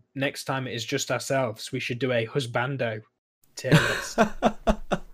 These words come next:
Speaker 1: I could
Speaker 2: can't
Speaker 1: do a
Speaker 2: rate,
Speaker 1: husbando tier
Speaker 2: I, I
Speaker 1: list.
Speaker 2: can't, 'cause I never pay attention to the male <laughs> characters. The only
Speaker 1: Kyle's
Speaker 2: one
Speaker 1: just got titties on his
Speaker 2: The thing is,
Speaker 1: mind.
Speaker 2: though, like, if, if I was gonna do it,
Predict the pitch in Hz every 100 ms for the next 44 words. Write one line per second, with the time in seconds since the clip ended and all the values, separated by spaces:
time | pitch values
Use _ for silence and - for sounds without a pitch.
0 | - - - 202 220 - - 180 202 214
1 | 170 165 135 139 143 139 135 143 139 143
2 | 185 190 180 190 135 - 135 151 160 156
3 | 165 151 151 151 165 135 - 151 190 175
4 | 185 - 202 208 - - 415 233 220 -
5 | - - - - - 240 240 240 226 -
6 | 190 208 202 180 170 170 170 165 - -
7 | 214 202 180 165 156 151 151 143 226 220
8 | 185 175 - 185 - - - - - -
9 | - 190 - 185 196 196 196 170 175 139
10 | 135 185 -